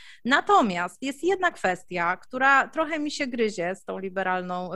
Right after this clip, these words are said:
polityką i chodzi tu mianowicie o przymus wyborczy. Ponieważ, e, udział w wyborach krajowych, czy są to wybory prezydenckie, czy parlamentarne, jest obowiązkowy. I tutaj niespełnienie tego obywatelskiego obowiązku wiąże się z otrzymaniem grzywny.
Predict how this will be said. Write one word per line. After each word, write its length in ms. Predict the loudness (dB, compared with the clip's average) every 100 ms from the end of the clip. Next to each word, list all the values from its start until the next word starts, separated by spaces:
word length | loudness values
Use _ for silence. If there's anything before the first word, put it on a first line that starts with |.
| -8
polityką 720 | -6 -6 -8 -12 -6 -6 -6
i 100 | -8
chodzi 300 | -8 -10 -8
tu 100 | -8
mianowicie 580 | -6 -4 -6 -8 -4 -2
o 100 | -2
przymus 560 | -6 -6 -2 -2 -2
wyborczy. 720 | -2 -2 -2 -4 -6 -12 -14 -16 -20 -20 -20 -20 -20 _
Ponieważ, 540 | -2 0 4 2 4
e, 320 | 2 4 2 0
udział 400 | -2 0 0 0
w 80 |
wyborach 500 | -6 -4 0 2 0
krajowych, 760 | 0 2 2 0 -2 -2 -2 -6 -12
czy 100 | -8
są 220 | -4 -2
to 260 | 0 0
wybory 400 | -2 -2 -2 -2
prezydenckie, 800 | -4 -6 -2 0 0 -2 -2 -4
czy 160 | -4 -6
parlamentarne, 840 | -4 -2 -2 -4 -2 0 0 -4 -2
jest 380 | 0 2 0 -4
obowiązkowy. 920 | -2 0 0 -2 -4 -6 -8 -8 -8 -14 -18 -20 -20 -20 -18 -6
I 80 | -4
tutaj 320 | 2 2 4
niespełnienie 840 | 2 2 2 4 4 0 -2 -6
tego 420 | -6 -4 0 0
obywatelskiego 1040 | 0 -4 -2 -2 0 -6 -4 -6 0 2 2
obowiązku 1000 | 0 -2 0 0 -2 -8 -8 -2 -2 -2
wiąże 380 | -2 0 2 0
się 160 | 0 -2
z 40 |
otrzymaniem 680 | -2 -2 -2 0 0 0 -2
grzywny. 680 | -4 0 2 2 0 -8 -8